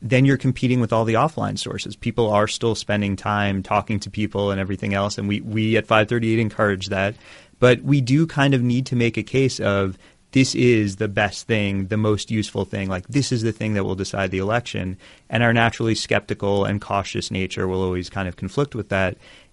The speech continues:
And I think it's something that's happening all across media, is trying to balance those things.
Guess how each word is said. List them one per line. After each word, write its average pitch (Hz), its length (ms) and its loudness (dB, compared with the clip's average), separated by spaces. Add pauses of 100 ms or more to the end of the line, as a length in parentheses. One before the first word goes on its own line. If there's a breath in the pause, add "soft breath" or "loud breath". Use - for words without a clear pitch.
And 107 260 0
I 104 80 2
think 107 220 -2
it's 107 140 -4
something 98 240 -2
that's 95 160 -4
happening 98 340 -2
all 98 200 0
across 90 380 -6
media, 95 320 0
is 85 100 -6
trying 95 220 -4
to 87 80 -10
balance 92 400 -6
those - 240 -8
things. - 420 -12